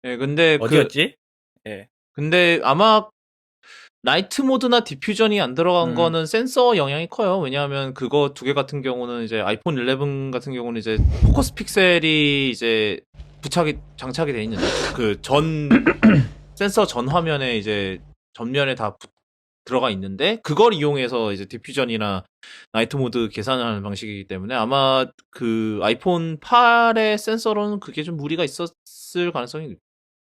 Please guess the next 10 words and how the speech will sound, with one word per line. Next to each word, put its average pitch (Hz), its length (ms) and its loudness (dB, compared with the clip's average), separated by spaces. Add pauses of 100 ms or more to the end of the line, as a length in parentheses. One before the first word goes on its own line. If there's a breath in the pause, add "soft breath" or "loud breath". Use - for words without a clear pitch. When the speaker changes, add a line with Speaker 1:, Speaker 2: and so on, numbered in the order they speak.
(160)
Speaker 1:
무리가 147 340 0
있었을 151 680 -6
가능성이 131 260 -8
높고요. 131 380 -14
그래서, 120 580 -4 (240)
어, 104 440 -8
빠진 147 260 -2
것 160 120 -6
같고, 110 440 -10 (800 loud breath)
뭐 247 180 0